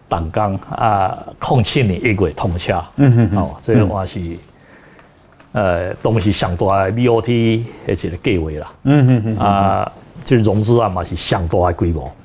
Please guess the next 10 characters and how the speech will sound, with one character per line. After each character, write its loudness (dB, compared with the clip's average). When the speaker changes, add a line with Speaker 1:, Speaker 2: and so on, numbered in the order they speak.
Speaker 2:
对。 2
Speaker 1:
哎。 -8
Speaker 2:
啊， 2
那， 2
那， 2
那 2
现 2
在 4
那 4
个 0